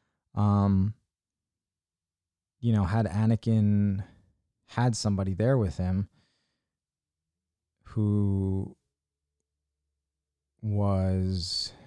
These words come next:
I don't know, I guess m-, a little bit more in touch with their emotions and whatnot, maybe he wouldn't have been persuaded by the dark side and led down the path that he did. Um,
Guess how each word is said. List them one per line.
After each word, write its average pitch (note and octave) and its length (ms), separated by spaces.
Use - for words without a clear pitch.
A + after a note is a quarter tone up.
I F3 60
don't F#3+ 100
know, C#3+ 80
I F2+ 140
guess B2+ 260
m-, A#2+ 100
a A2+ 40
little B2+ 160
bit A#2+ 100
more A2 440
in G#2 80
touch G#2+ 240
with G2 100
their F#2 120
emotions A2 480
and A2 100
whatnot, A#2 380
maybe G#2+ 260
he G2 140
wouldn't G2+ 260
have F#2 200
been F#2+ 640
persuaded G#2+ 580
by F2 140
the E2 100
dark D#2+ 240
side E2+ 340
and F2 140
led F#2 220
down F2+ 280
the E2+ 60
path F2 280
that D#2+ 140
he E2 60
did. D#2+ 360
Um, G2 560